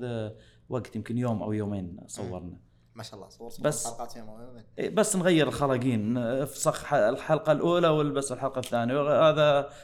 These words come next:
Speaker 1: شماغ، هذا ثوب، هذا كرفتة، هذا بدلة.
Speaker 2: جميل.
Speaker 1: فما، ما كان،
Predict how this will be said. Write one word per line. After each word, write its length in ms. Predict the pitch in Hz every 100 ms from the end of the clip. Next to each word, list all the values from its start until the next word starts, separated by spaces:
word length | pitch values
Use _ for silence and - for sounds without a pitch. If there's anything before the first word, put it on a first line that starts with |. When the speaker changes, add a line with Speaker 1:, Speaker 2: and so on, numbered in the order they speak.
| -
Speaker 1:
شماغ، 520 | - 151 170 170 151
هذا 80 | 147
ثوب، 180 | 165 170
هذا 160 | 147 131
كرفتة، 600 | 139 143 135 170 - 143
هذا 100 | 127
بدلة. 420 | 127 151 165 151 -
Speaker 2:
جميل. 360 | 143 135 120 - - - -
Speaker 1:
فما، 720 | 139 135 135 131 127 139 135
ما 160 | 165
كان، 680 | 175 160 147 120 107 95 -